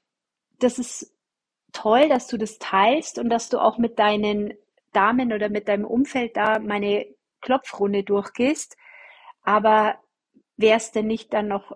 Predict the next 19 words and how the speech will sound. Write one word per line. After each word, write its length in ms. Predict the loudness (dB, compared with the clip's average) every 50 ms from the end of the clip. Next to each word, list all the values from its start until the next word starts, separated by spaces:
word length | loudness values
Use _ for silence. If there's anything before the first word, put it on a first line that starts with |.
| _
schöner 440 | -10 -8 -4 -2 0 0 0 0 -2
gewesen, 440 | -2 -4 -4 -2 -2 -2 -2 -4 -4
du 100 | -4 -4
hättest 420 | -4 -4 -4 -4 -4 -6 -8 -10
ihnen 300 | -8 -6 -4 -4 -4 -6 -4 0
auch 240 | 2 2 2 2
erzählt, 480 | 0 -6 -6 -4 -4 -2 0 0 0 -2
dass 160 | -4 -4 -4
ich 120 | -6 -8 -6
einen 340 | -6 -4 -4 -4 -6 -6 -8 -8
Minikurs 720 | -4 0 2 2 2 2 0 -2 -4 -6 -4 -4 -4 -4 -6
anbiete 520 | -4 -4 -4 -4 -4 -6 -6 -4 -2 -4 -4
für 140 | -2 -4 -4
die 100 | -4 -4
Klopftechnik?“ 880 | -4 -4 -4 -4 -4 -6 -4 -4 -4 -4 -4 -6 -6 -6 -6 -8 -14 _ _ _ _ _ _ _ _ _ _ _ _ _ _ -20 -20 -20 -20 -20 _ _ -20 _ _ _ _ _ _ _
Und 180 | -2 0 2 4
dann 160 | 4 4 4
sagt 300 | 4 4 2 2 0 _ -4
sie 380 | 2 4 4 4 4 2 -2